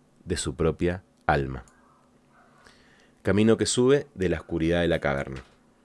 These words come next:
Platón cuenta una parábola que ilustra precisamente lo que acabamos de describir.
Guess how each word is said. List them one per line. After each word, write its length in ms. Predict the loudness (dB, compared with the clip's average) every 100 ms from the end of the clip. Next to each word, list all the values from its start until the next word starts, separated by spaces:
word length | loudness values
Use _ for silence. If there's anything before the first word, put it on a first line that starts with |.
| _ _ _ _ _ _ _ _ _ _ _ _ _ -20 -20 -20 -8 6
Platón 320 | 8 8 8
cuenta 260 | 6 6
una 200 | 6 4
parábola 540 | 2 2 4 6 4 2
que 100 | 0
ilustra 520 | 2 0 0 -2 -2
precisamente 800 | -2 -2 0 0 4 4 4 2
lo 120 | 2
que 80 | 0
acabamos 440 | 0 0 0 0
de 80 | 0
describir. 560 | 0 -2 -2 -2 -2